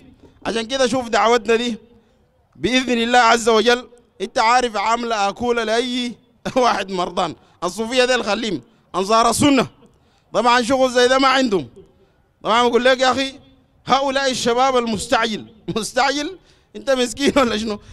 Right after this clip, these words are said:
مستعجل، الأمة واقعة في الشرك، كل يوم حاملين جنازة، تلقى صوفي ماسك في البرع، ده خسر، والله ده خسران مبين. عشان كده نحن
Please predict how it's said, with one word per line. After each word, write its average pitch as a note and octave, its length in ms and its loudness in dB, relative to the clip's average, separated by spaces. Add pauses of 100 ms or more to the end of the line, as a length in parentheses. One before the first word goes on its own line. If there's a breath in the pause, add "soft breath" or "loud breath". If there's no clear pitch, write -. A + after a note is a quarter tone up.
(140)
مستعجل، C4 540 0
الأمة C4+ 360 0
واقعة C4 300 2
في A3 80 -4
الشرك، B3 360 -4 (300 soft breath)
كل C4 220 -2
يوم C4+ 240 4
حاملين A#3+ 460 -2
جنازة، B3+ 520 2 (420 soft breath)
تلقى A#3 320 0
صوفي B3+ 340 -2
ماسك B3+ 320 0
في G#3 80 -6
البرع، A3+ 400 0 (380 soft breath)
ده A3+ 120 -2
خسر، A#3+ 460 0
والله G#3 300 0
ده A#3+ 120 2
خسران A3+ 440 0
مبين. G3+ 380 -4 (380 soft breath)
عشان F3+ 160 0
كده C4 240 2
نحن C4 200 0